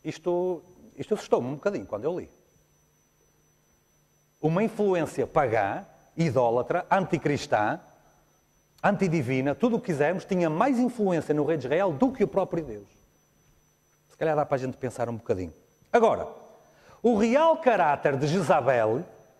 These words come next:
não era desconhecido e ignorado por todos. E sucedeu que, ve-, percebem que eu estou a saltar um bocadinho de lado para lado, apenas para aplicar aqui alguns princípios.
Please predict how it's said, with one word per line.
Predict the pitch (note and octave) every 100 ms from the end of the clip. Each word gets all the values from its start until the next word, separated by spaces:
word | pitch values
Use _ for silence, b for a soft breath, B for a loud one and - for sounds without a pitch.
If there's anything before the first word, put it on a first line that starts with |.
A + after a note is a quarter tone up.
| b b
não | D3 G3 D4 C4
era | G#3+ G3+ A3+
desconhecido | A#3+ - G#3 G3+ - F3+ E3 F3
e | F3+
ignorado | E3 F3+ E3+ E3
por | - E3
todos. | F3 A#2+ - - _ _ _ _ _ _ _ b b b
E | G#3
sucedeu | G#3+ D#4+ D4+ F#3+ D#3+ C#3+ F3+ - - b b b
que, | -
ve-, | C#3+ F#3+
percebem | E3 - - - F3+ F#3+
que | F#3+
eu |
estou | F3+
a | F3
saltar | F3+ E3+ E3+
um |
bocadinho | E3+ E3+ E3+
de | D#3
lado | D#3+ D#3
para | E3+
lado, | F3+ G#3+
apenas | G3 F3+ F3
para | -
aplicar | D#3+ D#3+ D#3 D#3
aqui | D3
alguns | D3+ D3 -
princípios. | C3+ G#2 F#2+ -